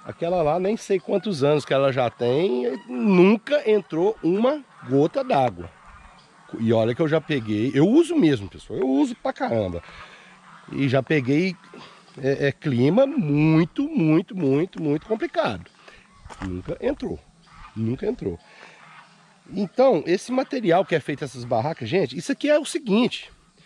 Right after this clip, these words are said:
é pro resto da vida. É pro <laughs> resto da vida. Você, né, sabendo cuidar, você vai ter ela pro resto da vida, caramba. É muito bacana isso. Eu, eu, aí você pensa, igual a gente tava falando de valores, né?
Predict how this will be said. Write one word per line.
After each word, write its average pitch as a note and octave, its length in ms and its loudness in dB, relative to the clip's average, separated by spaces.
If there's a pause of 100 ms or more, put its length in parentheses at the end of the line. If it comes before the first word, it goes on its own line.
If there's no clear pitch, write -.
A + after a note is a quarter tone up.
(180)
é D4+ 80 -2
pro F4+ 140 2
resto B3 240 2
da D#4 100 2
vida. G3 420 -4 (880)
É - 40 -12
pro F4+ 160 0
<laughs> - 20 0
resto F#3+ 380 -8 (100)
da F4+ 80 -4
vida. E3 300 0
Você, C#3+ 180 -2 (540)
né, C#3+ 460 4
sabendo F3+ 460 -2
cuidar, F3+ 460 0
você E4 120 -8
vai F#4 120 -4
ter - 80 -6
ela F4+ 120 0
pro F4 140 -2
resto C#4 280 0
da G4 80 -4
vida, D#3+ 280 -6
caramba. D#2 340 -12 (640)
É - 60 -10
muito B3+ 260 -6
bacana A#3+ 500 0
isso. F2+ 400 -6 (280)
Eu, D#3 260 -2
eu, C#3 400 0 (440)
aí F3 140 2
você A3+ 160 -2
pensa, - 500 0 (180)
igual B2 240 0
a D3 100 2
gente C3+ 160 -2
tava D3+ 160 -2
falando C#3+ 280 2
de D3 60 -4
valores, C#3+ 480 2
né? D#3 140 2